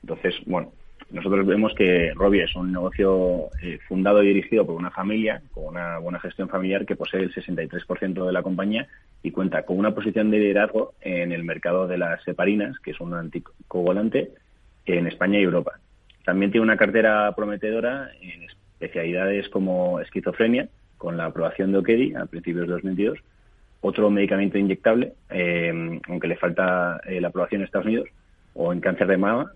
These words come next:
con letrozol, un tratamiento que comparte la misma plataforma de inyectables que Okedi, en Hepartis para el corazón, Volutsa para problemas de vejiga. Bueno, nosotros creemos que la gran caída actual, eh, ya ha descontado cualquier fracaso de los medicamentos en desarrollo y la disminución actual de las vacunas de covid,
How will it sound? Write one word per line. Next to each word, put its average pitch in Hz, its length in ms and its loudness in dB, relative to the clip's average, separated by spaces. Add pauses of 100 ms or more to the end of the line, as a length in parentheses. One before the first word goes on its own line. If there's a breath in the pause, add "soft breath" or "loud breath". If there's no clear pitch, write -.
con 85 500 -2
letrozol, 90 560 0
un 87 140 -6
tratamiento 90 500 -2
que 87 80 -2
comparte 90 400 -4
la 87 100 0
misma 90 260 -6
plataforma 90 500 -4
de 85 80 -6
inyectables 90 440 -2
que 98 100 -4
Okedi, 123 300 2 (500 soft breath)
en 85 240 -4
Hepartis 107 520 4
para 90 160 4
el 85 60 0
corazón, 117 520 2
Volutsa 95 500 0
para 85 220 0
problemas 90 400 -2
de 87 480 -2
vejiga. 110 520 0
Bueno, 90 200 -6 (380)
nosotros 104 320 2
creemos 113 260 4
que - 80 2
la 95 80 4
gran 98 180 0
caída 95 180 2
actual, 98 500 2
eh, 85 260 -2
ya 90 60 -2
ha 92 40 -2
descontado 90 440 -2
cualquier 87 300 -4
fracaso 90 360 -4
de 80 80 -4
los 80 180 -10
medicamentos 85 440 -8
en 87 80 -6
desarrollo 98 500 0 (400 loud breath)
y 90 100 -2
la 85 100 4
disminución 87 460 -2
actual 92 300 2
de 90 80 4
las 87 80 2
vacunas 90 340 0
de 82 100 -8
covid, 80 260 -4